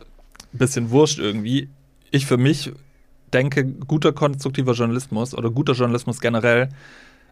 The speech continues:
ähm, versucht, beide Seiten zu hören, beide Seiten zu beleuchten, versucht, sachlich zu argumentieren, ähm, versucht halt genau hinzuschauen, aber eben halt nicht nur auf die Probleme, that's the point, so, ne?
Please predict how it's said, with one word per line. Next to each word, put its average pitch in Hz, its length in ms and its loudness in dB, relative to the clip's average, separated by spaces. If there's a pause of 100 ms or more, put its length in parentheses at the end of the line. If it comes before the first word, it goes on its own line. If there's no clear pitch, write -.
(120)
ähm, 113 320 0
versucht, 131 480 0 (100)
beide 120 260 2
Seiten 127 340 0
zu 120 200 -4
hören, 117 340 0
beide 117 280 0
Seiten 113 320 -2
zu 117 140 -8
beleuchten, 117 680 0 (580)
versucht, 123 420 -4
sachlich 127 380 0
zu 127 100 0
argumentieren, 120 1040 0 (480)
ähm, 117 480 0
versucht 135 360 0
halt 135 120 2
genau 127 280 2
hinzuschauen, 143 1040 0 (320)
aber 127 220 4
eben 135 220 2
halt 131 180 0
nicht 151 280 -2
nur 151 180 0
auf 127 80 -2
die 131 100 -4
Probleme, 127 460 0
that's 120 200 -2
the 117 60 -4
point, 107 400 -4
so, 87 160 -8
ne? 135 240 -4